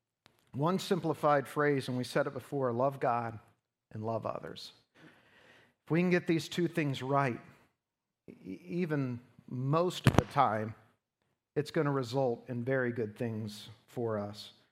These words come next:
And then lastly, for those who have not made that decision in their life, if you have never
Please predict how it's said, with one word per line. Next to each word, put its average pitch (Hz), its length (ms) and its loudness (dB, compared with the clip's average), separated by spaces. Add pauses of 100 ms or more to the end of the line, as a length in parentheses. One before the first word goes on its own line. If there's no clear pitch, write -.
(1000)
And 151 80 2
then 151 100 4
lastly, 180 400 8
for 156 120 -4
those 180 380 4
who 180 260 2
have 160 360 4
not 175 380 2
made 139 260 2
that 127 200 2
decision 120 460 -2
in 123 80 2
their 120 140 2
life, 117 280 2
if 123 140 -8
you 151 100 2
have 127 120 0
never 160 640 2